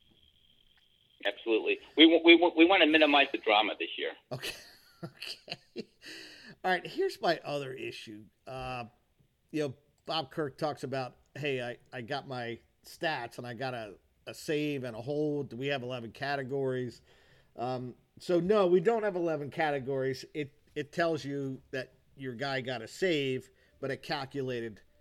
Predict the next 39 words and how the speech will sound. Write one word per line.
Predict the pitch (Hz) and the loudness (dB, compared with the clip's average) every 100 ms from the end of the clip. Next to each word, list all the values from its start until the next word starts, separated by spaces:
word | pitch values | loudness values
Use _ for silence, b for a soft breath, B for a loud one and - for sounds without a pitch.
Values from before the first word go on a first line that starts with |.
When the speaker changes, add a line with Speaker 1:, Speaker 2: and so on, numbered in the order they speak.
| - | -12
Speaker 2:
a | 110 | -12
sold. | - - 156 127 117 110 - b b b - | -6 0 0 0 -4 -8 -16 b b b -10
That | 120 - | -10 -6
Bob's | 135 123 107 | -6 -6 -10
not | 123 110 _ _ _ | -14 -16 _ _ _
sold | - 151 135 110 | -8 -6 -4 -6
on | 117 | -8
that | 117 113 | -10 -10
name | 120 113 123 | -12 -12 -10
anyway, | 123 104 104 - _ _ _ - | -12 -12 -14 -16 _ _ _ -14
um, | 104 101 98 - | -12 -12 -14 -12
to | 120 | -10
use | 120 104 | -10 -12
a | |
pun. | 90 131 113 104 - _ _ _ _ _ _ _ _ _ _ _ _ - | -14 -12 -12 -12 -18 _ _ _ _ _ _ _ _ _ _ _ _ -6
But | 180 175 175 | -4 -2 -2
what's | 180 - | -6 -4
irritating | 202 262 262 160 131 123 120 | -4 -4 -6 -4 0 0 4
Speaker 1:
Very, | 143 160 156 | 6 6 8
oh, | 202 | 8
nice. | 131 220 131 - 139 | 8 6 6 2 6
Very, | 180 185 | 10 10
Speaker 2:
Yeah. | 143 | 6
Speaker 1:
very | 160 170 | 2 2
nice | 208 - | 0 -4
by | 85 | -6
you. | 73 - _ _ - | -6 -10 _ _ -2
Speaker 2:
What's | 202 - - | -2 -2 -6
irritating | 208 262 - 151 123 117 131 | -6 -6 -8 -6 -6 -6 -8
is | 131 127 - | -6 -6 -8
when | 147 143 | -10 -6
you, | 139 139 139 - | -4 -4 -6 -12
you | 160 143 | -8 -4
look | 156 185 | -2 -2
at | 170 117 | -4 -6
stats | - 160 147 156 - | -8 -6 -6 -6 -10
for | 147 | -8
your | 123 | -8
team, | - 143 147 185 | -8 -10 -10 -10